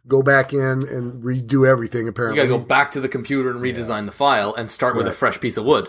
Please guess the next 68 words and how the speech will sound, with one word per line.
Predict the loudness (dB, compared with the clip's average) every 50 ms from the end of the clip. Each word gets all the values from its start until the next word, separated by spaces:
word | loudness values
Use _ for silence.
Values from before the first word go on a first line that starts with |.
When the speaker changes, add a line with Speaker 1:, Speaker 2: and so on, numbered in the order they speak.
| -2
Speaker 3:
And | 0 2 4 4
with | 2 2 0
fi-, | -2 -2 -2 -2 0 0
well, | 2 2 2
sometimes | 4 4 4 4 6 4 4 4
you | 2 0
can | 0
start | 2 2 2
with | 2 2
the | 0
same | -2 -2 0
piece | 0 -2 -4
of | -4
wood | -6 -8
if | -8 -8
you | -6
stop | 0 2 2 2 2
it | 2
in | -2 -4
time. | -4 -4 -4
You | -4
just | -4 -6 -4
cut | -2 -4 -2 -2
air | -2 -2 -2 -2
for | -4 -8 -10
a | -10
while. | -10 -10 -10 -10 -12 -12 -14 _ _
But, | -12 -10 -8
um, | -8 -8 -10 -10 -14 -18 _ _ _ _ _
you | -2
know, | 0 0
like, | 0 0
with | -2 -4 -4 0
Speaker 2:
Oh, | 2
Speaker 3:
Phil's, | 4 4 4 4 2
Speaker 2:
yeah. | -2 -4 -4 -2
Speaker 3:
with | -2 -2 0
Phil's | 4 4 4 6 4
machine, | 2 2 2 2 2 2 2
he | 2 2 4 4
has | 6 4 4 4 2 0
the, | 0 2 2 2 0 -2 -4
he | 0 2
has | 2 2 2 0
the | 0 0 0 0 -2 -4 -6 -10 -14 -18 -14 -8
Piranha | -4 0 2 4 4 6 4 4 0 -4 -6 _ _ _ _ _ _ _ -14
from, | -8 -8 -6 -6 -8 -6 -4
um, | -2 0 2 2 2 0 -2 -4 -8 -10 -12 -16 -20 -20 _ _ -10
I | -8
f-, | -8 -8 -10 -12 -12
I | -10 -10
forget | -8 -6 -6 -6 -6
the | -6 -8 -4
name. | 0
Speaker 2:
Rockler? | 2 2 2 4 2 2 0 0 -4 _ _ -4
Speaker 3:
Yeah, | -2 0 0 0
but | 0 -2 -4
it | -4
was | -4 -4 -2
New | 0 0 0 0
Wa-, | -2 -4 -6 -6
New | -6 -4 -4 -4 -4 -4 -4
Axiom | -4 -4 -4 -4 -6 -6 -6
or | -6
New | -6 -6
Wave. | -6 -4 -2 2
Speaker 2:
Oh, | 4 4 4 4
yeah. | 4 4 2 2 0